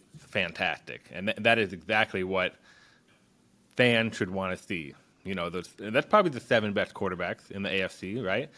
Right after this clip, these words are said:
Um, the N F C, I don't know. I mean, you have the Eagles. Um, I don't know what to make, make of the Vikings. I'm very happy for my former team that they pulled that off, and my old coworkers, I know they are thrilled.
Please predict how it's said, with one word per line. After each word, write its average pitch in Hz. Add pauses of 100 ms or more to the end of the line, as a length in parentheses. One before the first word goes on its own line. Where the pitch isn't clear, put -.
(520)
Um, 80 (260)
the -
N 175
F 170
C, 120
I 127
don't 120
know. 95
I 85
mean, 92
you 107
have 101
the 113
Eagles. 123 (600)
Um, 76 (840)
I 160
don't 131
know 110
what 107
to 98
make, 95 (120)
make 98
of 85
the 87
Vikings. 85
I'm 87
very 131
happy 90
for 87
my 85 (460)
former 92
team 92
that 80
they 85
pulled 87
that 82
off, 80
and 82
my 80
old 87
coworkers, 85
I 80
know 82
they 82
are 78
thrilled. 82